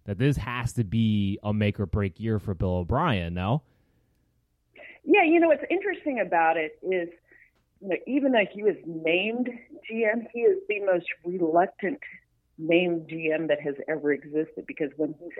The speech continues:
Speaker 2: asked about it, he will continuously say, "Oh, well, this is collaborative. I work with all these good people."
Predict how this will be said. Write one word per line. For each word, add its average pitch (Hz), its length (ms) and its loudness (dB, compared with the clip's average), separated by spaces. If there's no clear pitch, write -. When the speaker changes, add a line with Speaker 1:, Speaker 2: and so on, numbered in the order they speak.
Speaker 2:
asked 170 380 2
about 160 280 -2
it, - 100 -4
he 196 100 -6
will 165 240 -2
continuously 196 720 -6
say, 156 260 4
"Oh, 196 120 6
well, 160 180 2
this 180 180 -4
is 180 80 -10
collaborative. 156 500 4
I 175 120 8
work 156 300 2
with 156 120 4
all 160 160 2
these 151 160 -2
good - 200 -4
people." - 480 0